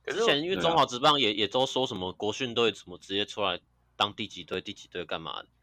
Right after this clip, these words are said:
Speaker 2: 只是实力可能真的会有点落差，我是觉得。
Speaker 1: 我会觉得这个比较适合在短期的那种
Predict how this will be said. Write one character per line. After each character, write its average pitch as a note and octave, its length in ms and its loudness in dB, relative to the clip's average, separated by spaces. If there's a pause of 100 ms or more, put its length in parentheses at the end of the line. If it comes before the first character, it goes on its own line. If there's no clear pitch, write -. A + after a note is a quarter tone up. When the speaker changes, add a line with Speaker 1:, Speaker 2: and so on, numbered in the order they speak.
(440)
Speaker 2:
只 - 120 -10
是 D3+ 80 -2
实 - 180 -4
力 D3+ 140 2
可 B2 100 -2
能 G2 100 -4
真 C3+ 140 4
的 A#2 80 4
会 B2 80 6
有 A#2 80 6
点 F2+ 160 -4
落 G2 160 -4
差， E2+ 300 -2
我 D#2 60 -10
是 F2 60 -12
觉 D2+ 220 -10
得。 - 140 -12 (240)
Speaker 1:
我 D#3 160 2
会 A3+ 100 4
觉 F#3+ 100 4
得 C#3+ 160 10
这 A3 160 4
个 F3+ 80 6
比 A2+ 60 6
较 A2+ 80 10
适 D#3+ 120 2
合 C3 40 6
在 A#2+ 80 8
短 F#2+ 300 6
期 E2+ 200 -6
的 F#2 140 0
那 A#2 100 4
种 F2 240 2